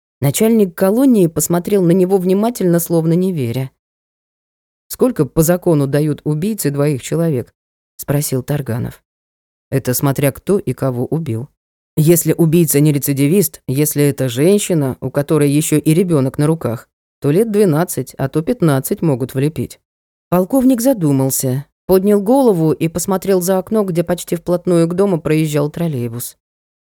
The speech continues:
«А при хорошем адвокате десять».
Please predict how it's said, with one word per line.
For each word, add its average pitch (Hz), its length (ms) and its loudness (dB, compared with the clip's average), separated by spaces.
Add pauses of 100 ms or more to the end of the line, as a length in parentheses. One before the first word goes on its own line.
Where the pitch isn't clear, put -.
(180)
«А 135 120 -2
при 143 180 -2
хорошем 147 580 -2
адвокате 151 640 -2
десять». 123 640 -6